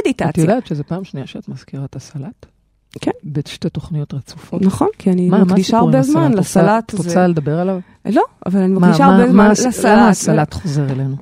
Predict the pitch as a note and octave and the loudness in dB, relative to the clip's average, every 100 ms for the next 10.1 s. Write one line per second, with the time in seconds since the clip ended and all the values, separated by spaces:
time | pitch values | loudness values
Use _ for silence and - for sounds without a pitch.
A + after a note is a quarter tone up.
0 | - G3+ F#3+ F#3+ F#3 F#3 F3+ F3 F#3+ - | -10 -6 -6 -6 -4 -2 4 4 4 2
1 | F#3 C#3+ D3 - F#3 G#3 A3+ D4+ C#4 G#3+ | -2 -4 -8 -6 -4 -2 -2 -2 -2 -2
2 | F3 A3 G#3 G#3 G#3 G3+ F#3+ E3+ G3 F#3 | -4 -6 -4 -2 -2 -2 -2 -2 -2 -2
3 | F#3+ G3 F#3+ E3 F#3 A3 B3 - _ _ | -2 -4 -6 -8 -6 -4 -6 -10 _ _
4 | - E3 D#3 F3+ F#3+ - E3+ F3 C#3+ C#3 | -6 0 0 2 0 0 -2 -2 -2 -6
5 | C#3 - _ _ - E2+ A#2+ D#3+ F3+ F#3 | -10 -14 _ _ -16 -2 0 2 0 0
6 | G3 G3+ F3 F3 - E3+ D#3+ D#3 C#3 D3 | 0 0 2 0 2 -2 0 -2 -2 -2
7 | A3+ A3 - - - - - D#3+ B2+ - | 0 0 2 4 4 4 2 0 -2 -6
8 | E3+ F3 A3 A3+ - - D#3+ D#3 D#3 - | -6 -4 -4 -6 -8 -4 0 2 2 2
9 | F3+ G#3 - F#3 F#3 C#3+ C3+ C#3+ G3 F#3 | 0 -2 -4 -2 0 -2 -2 -4 -4 -2